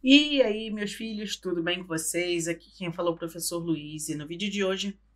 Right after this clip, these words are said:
a gente vai resolver uma questão do enem P P L do ano de dois mil e quatorze, que fala pra gente o seguinte:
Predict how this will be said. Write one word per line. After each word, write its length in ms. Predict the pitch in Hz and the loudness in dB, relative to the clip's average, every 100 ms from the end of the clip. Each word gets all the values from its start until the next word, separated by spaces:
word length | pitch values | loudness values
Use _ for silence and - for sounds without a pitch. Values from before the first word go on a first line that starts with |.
| _ - | _ -10
a 60 | |
gente 220 | 156 165 175 | -6 -4 0
vai 160 | 180 | 0
resolver 380 | 175 185 196 196 | 2 2 2 -2
uma 180 | 185 185 | -4 -4
questão 500 | 190 185 - 160 160 | -4 -6 -2 0 0
do 80 | 160 | 0
enem 240 | 156 170 | -2 -4
P 80 | 190 | -6
P 140 | - | 0
L 240 | 180 170 165 | 2 2 0
do 100 | 156 | -2
ano 180 | 160 | -2
de 120 | 170 170 | -2 -2
dois 180 | 180 | -4
mil 140 | 175 170 | -4 -4
e 20 | |
quatorze, 580 | 202 - 175 170 175 175 _ _ _ | -4 0 0 0 -4 -14 _ _ _
que 120 | - | -2
fala 260 | 196 220 233 | 6 8 8
pra 140 | 233 | 0
gente 300 | 196 202 - | -2 -2 -4
o 20 | |
seguinte: 600 | - 202 180 143 - - | -4 0 0 0 -4 -8